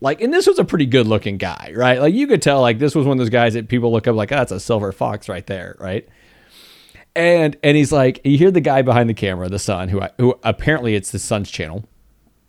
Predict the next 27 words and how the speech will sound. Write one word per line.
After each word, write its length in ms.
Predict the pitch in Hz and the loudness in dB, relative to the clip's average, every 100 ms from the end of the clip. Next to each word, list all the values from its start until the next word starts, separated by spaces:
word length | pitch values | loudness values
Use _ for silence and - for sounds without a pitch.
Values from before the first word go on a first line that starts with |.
| _ _ - | _ _ -6
as 120 | 120 110 | 0 0
I 80 | |
clicked 280 | 104 120 107 | 0 -2 -2
on 100 | 107 | -4
it 100 | 98 | -8
and 100 | 95 | -8
found 200 | 95 92 | -8 -6
out. 220 | 90 95 - - - _ | -8 -10 -14 -20 -20 _
Uh, 300 | 127 120 110 107 _ _ | 2 2 2 -2 _ _
and 100 | 139 | 0
his 100 | 131 | 2
son 140 | 160 | 0
going, 160 | 147 131 | 0 0
"Dad, 480 | 196 202 165 151 156 _ _ | 0 2 4 2 0 _ _
can 140 | - 240 | -6 -4
you 60 | |
just 180 | 262 - | -4 -4
pose 320 | - 170 180 | 0 4 4
for 60 | 180 | 4
me 80 | 170 | 2
for 140 | 170 | 2
a 20 | |
second?" 340 | 147 160 165 160 | 2 2 4 2
And 160 | 127 | 0
the 60 | 120 | 2
dad's 260 | 127 117 120 | 4 4 4
like, 240 | 113 110 | 2 0